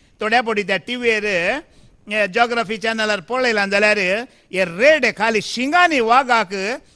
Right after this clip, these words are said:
या कितल्या व्हडल्या शिव जाल्यार ताणी जीवशी मारला शिंगां तोपून.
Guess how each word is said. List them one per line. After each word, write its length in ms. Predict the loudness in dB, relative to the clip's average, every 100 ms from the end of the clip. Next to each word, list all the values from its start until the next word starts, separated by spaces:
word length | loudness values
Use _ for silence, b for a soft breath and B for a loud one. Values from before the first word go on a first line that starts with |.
| -10
या 100 | -8
कितल्या 340 | -8 -8 -4
व्हडल्या 160 | -2 -4
शिव 260 | -4 -4 0
जाल्यार 280 | 2 2 0
ताणी 140 | -4 -6
जीवशी 440 | -6 -4 -4 -4
मारला 280 | -4 -4 -6
शिंगां 340 | -8 -6 -6 -4
तोपून. 280 | -8 -10